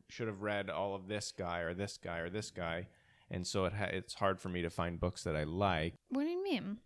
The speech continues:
Speaker 2: It, it's hard to find
Speaker 1: I
Speaker 2: books
Speaker 1: feel
Speaker 2: that you
Speaker 1: guilty that I haven't read a bunch. So then I pick up another book and I, and then I just feel, like, frustrated guilt.
Speaker 2: Oh.
Speaker 1: I don't know if this is, makes any sense.
Speaker 2: I'm,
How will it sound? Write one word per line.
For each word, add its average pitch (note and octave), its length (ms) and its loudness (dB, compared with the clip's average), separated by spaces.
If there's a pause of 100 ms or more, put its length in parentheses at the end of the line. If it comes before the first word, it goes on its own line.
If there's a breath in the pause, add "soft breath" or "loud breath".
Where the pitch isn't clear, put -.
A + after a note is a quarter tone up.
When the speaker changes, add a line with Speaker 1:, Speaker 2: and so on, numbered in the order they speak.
(100)
Speaker 2:
It, B3 260 6
it's A3+ 140 6
hard A3 200 6
to A#3 60 2
find - 140 6
Speaker 1:
I - 40 8
Speaker 2:
books G#3+ 120 8
Speaker 1:
feel G3 80 12
Speaker 2:
that F#3 100 8
you - 40 8
Speaker 1:
guilty E3+ 420 8
that A2 160 6
I G#2+ 80 4
haven't B2+ 340 2
read F2+ 160 4
a D#2+ 60 0
bunch. - 420 -6 (240)
So - 160 0
then B2+ 180 2
I A#2+ 180 4
pick A#2 240 8
up G#2+ 140 8
another A2+ 280 4
book F2+ 320 2
and F2 100 -4
I, F2+ 140 -2 (240)
and F2+ 220 -2
then F2+ 120 -2
I F2 140 0
just F2+ 300 -4
feel, F2 240 0
like, D2+ 360 -2 (140)
frustrated E2+ 540 2
guilt. - 340 -2 (320)
Speaker 2:
Oh. G3 360 2 (360)
Speaker 1:
I G2+ 60 4
don't A2+ 140 4
know G2 100 2
if F#2 100 -6
this F#2 260 -2
is, - 180 -12
makes E2 320 -4
any D2+ 180 -4
sense. - 280 -4
Speaker 2:
I'm, B3 440 8